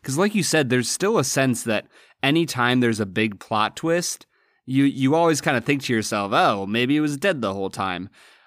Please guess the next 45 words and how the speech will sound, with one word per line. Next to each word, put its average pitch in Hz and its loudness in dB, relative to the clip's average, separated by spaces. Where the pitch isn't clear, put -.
I 151 -2
mean, 175 2
I 165 2
guess, 233 0
uh, - -2
the 143 0
only 226 2
thing 190 0
I 147 2
can 131 -2
think 139 0
of 123 0
that 113 0
was 104 -4
similar 107 0
is 107 0
that 120 -2
old 156 2
T 170 -2
V 127 0
show 104 -2
where 104 -2
the 117 -2
guy 123 2
wakes 127 0
up 123 0
at 104 -6
the 107 2
end 113 2
of 104 -2
the 107 -6
T 120 -2
V 113 0
show 117 0
in 110 0
the 104 -4
final 113 -2
episode 113 -2
and 113 0
the 110 2
entire 120 0
show 110 -2
was 107 -4
a 110 -4
dream. 110 -4